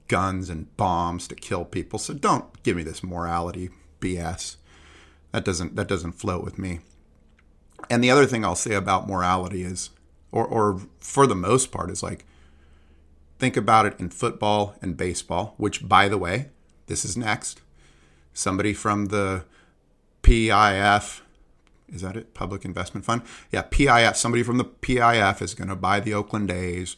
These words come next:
or an N F L team or a baseball team.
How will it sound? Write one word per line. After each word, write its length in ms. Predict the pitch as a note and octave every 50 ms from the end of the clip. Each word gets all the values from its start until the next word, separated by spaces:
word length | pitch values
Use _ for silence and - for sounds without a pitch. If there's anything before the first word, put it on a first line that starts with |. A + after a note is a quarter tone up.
| - - - - - - _ -
or 160 | - G2 G2+
an 80 | G#2 G#2
N 120 | G2+ G2+
F 200 | G#2 G#2 G2+ -
L 200 | A2 G#2 G2+ G2+
team 440 | G2 - - G#2 F#2+ F#2+ F#2 F2+ F#2+
or 120 | G2 G2+ G#2
a 60 | A2
baseball 560 | G#2 G2+ G2+ G2 F#2 - - - F2 F2 E2+
team. 460 | - - - F#2 F2+ F2 F2+ F#2+ F2+